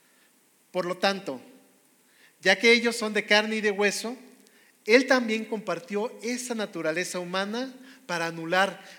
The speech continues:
mediante la muerte al que tiene el dominio de la muer-, de la, de la muerte, es decir, al diablo". El versículo dieciocho: "Y por haber sufrido él mismo la tentación, puede socorrer a los que son tentados".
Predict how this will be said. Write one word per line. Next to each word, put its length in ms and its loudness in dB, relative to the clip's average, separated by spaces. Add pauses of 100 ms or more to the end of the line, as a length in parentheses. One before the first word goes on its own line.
mediante 480 -2
la 120 0
muerte 480 2
al 100 0
que 100 -4
tiene 280 -6
el 100 -6
dominio 400 -6
de 80 -2
la 80 -2
muer-, 300 -8
de 160 -2
la, 200 -6
de 140 -6
la 80 0
muerte, 680 -6
es 180 -14
decir, 480 -10
al 140 -12
diablo". 360 -8 (1160)
El 160 -8
versículo 420 -4
dieciocho: 600 -4 (960)
"Y 140 -8
por 260 -6
haber 380 0
sufrido 760 -8 (140)
él 240 4
mismo 640 -6 (220)
la 240 0
tentación, 800 -4 (960)
puede 260 0
socorrer 680 -4
a 100 -8
los 160 -12
que 80 -16
son 240 -8
tentados". 680 -6